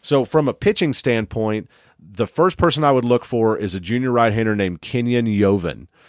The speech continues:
He will probably anchor their rotation. I would assume he'll be their Friday starter.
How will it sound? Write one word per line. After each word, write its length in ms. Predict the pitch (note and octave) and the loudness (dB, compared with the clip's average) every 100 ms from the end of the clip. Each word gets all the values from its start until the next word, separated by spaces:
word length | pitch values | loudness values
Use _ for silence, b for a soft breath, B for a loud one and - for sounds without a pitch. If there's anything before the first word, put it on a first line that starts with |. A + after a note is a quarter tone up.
| b b | b b
He 160 | B2 | 0
will 120 | B2+ | 0
probably 600 | - B2+ C3 D3 C#3+ C#3+ | 0 2 2 2 2 2
anchor 300 | A#2 B2 C3+ | 2 0 0
their 180 | A#2+ B2 | 2 2
rotation. 560 | A#2 G#2+ A2+ A2 B2+ A2 | 2 0 -2 -4 -4 -4
I 80 | G#2+ | -4
would 120 | F#2 | -4
assume 360 | - A#2+ A#2+ | -6 -4 -4
he'll 160 | A2 A#2+ | -2 -4
be 140 | A2 | -2
their 180 | G#2+ G2 | -2 -4
Friday 420 | - G#2+ G2+ G2+ | -4 -4 -2 -2
starter. 540 | F#2 - G2+ G2 G2 | -4 -4 -2 -2 -6